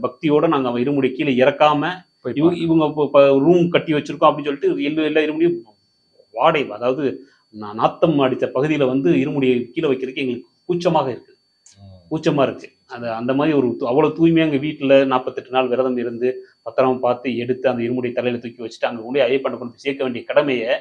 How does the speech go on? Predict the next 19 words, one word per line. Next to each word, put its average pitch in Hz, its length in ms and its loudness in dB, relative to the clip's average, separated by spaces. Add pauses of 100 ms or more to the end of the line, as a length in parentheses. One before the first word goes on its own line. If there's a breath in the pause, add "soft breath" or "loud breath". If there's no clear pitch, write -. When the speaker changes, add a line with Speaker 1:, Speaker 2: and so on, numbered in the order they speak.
(400)
Speaker 1:
இவங்க 127 180 -2
முழுமையா 165 440 2
தடை 127 200 0
பண்ணிடுறாங்க. 101 460 -12 (500)
Speaker 2:
ஆ. - 240 -20
Speaker 1:
அந்த 117 220 -6
விரதத்தையே 185 720 6
வந்து 165 280 2
மாத்தி 170 340 2
அமைக்கக்கூடிய 135 460 0
ஒரு 113 100 -8
சூழலை 160 360 -2
இவங்களே 147 340 0
உருவாக்குறாங்க. 113 520 -2 (420)
அந்த 120 100 -10
வி-, 120 140 -6
அந்த 113 200 -8
தன்மை, 147 380 0
விரதத்தோட 156 420 4